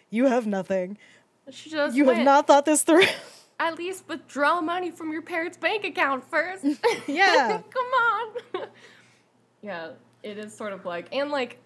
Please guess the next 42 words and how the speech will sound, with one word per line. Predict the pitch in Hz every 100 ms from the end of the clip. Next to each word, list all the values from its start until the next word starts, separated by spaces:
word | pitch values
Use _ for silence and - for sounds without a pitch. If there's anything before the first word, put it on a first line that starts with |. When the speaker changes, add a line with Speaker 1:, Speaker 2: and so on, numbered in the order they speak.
| _ -
Speaker 2:
well, | 196 196 - - 233
speaking | - 233 233
of | 180
escaping | 160 - 185 170 165
polygamy, | 175 208 190 160 175 - _
<laughs> | _
one | 254 302 320 269 247
of | 262
the | 254
things | 262
they | 262
talk | 262 254 262
about | 214 -
in | 202
the | 190
show | - 233 220 185
is, | 185 190
like, | 185 175 - _ _ _ _
how | - 202 196
to |
get, | 196 196 190 185 - _ _
uh, | 185 180 170
what's | 170 175
it | 160
called? | 175 160 160 - _ _ _ _ _ _ _ _ _ _ _ 202
Uh, | 202 196
when | 185 190
you're | 185
a | 185
kid | - 190 185 180 - _ _ -
who |
wants | 277 269 233
to |
Speaker 1:
Oh. |
Speaker 2:
be | 190 170
independent | 180 180 190 170 -
from | 180
your | 165
parents. | - 165 220
Speaker 1:
Yes. | 240 208 175 - - - -
Oh, | 254 254
no. | 240 196 170